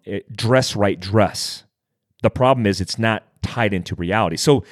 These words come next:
I asked the question early on in law enforcement, or training law enforcement, "Hey, why are you doing that?" They go, "Well, that's what you should do." Well, give me the justification why you should do that. Some people say, "I don't need to give you a justification," and that's the wrong answer, because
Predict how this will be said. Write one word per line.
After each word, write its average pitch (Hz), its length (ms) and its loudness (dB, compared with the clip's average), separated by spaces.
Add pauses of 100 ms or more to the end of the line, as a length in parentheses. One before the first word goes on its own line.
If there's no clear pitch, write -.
(160)
I 127 140 0
asked 143 240 0
the 104 60 -6
question 101 600 -2
early 101 300 0
on 120 280 2
in 92 140 0
law 127 160 0
enforcement, 101 600 -4
or 92 220 -6
training 143 360 -4
law 90 160 2
enforcement, 92 480 -2 (360)
"Hey, 131 100 0
why 139 140 2
are 165 80 4
you 151 140 2
doing 131 280 0
that?" 65 180 -14 (200)
They 104 80 -6
go, 101 240 -8
"Well, 104 120 -6
that's 117 200 -2
what 98 80 -4
you 90 100 -4
should 147 280 0
do." 62 240 -14 (200)
Well, 127 100 -4
give 147 140 0
me 147 80 4
the 127 100 4
justification 123 720 -4
why 76 140 -6
you 73 80 -8
should - 140 -14
do 73 120 -10
that. 67 200 -16 (360)
Some 151 240 0
people 123 240 2
say, 95 320 0 (260)
"I 123 80 -2
don't 139 180 0
need 135 180 2
to 131 40 6
give 90 220 -2
you 80 60 -2
a - 20 -2
justification," 80 640 -8
and 87 80 -2
that's 123 200 0
the 110 140 0
wrong 92 320 4
answer, 113 300 -2
because 90 340 -2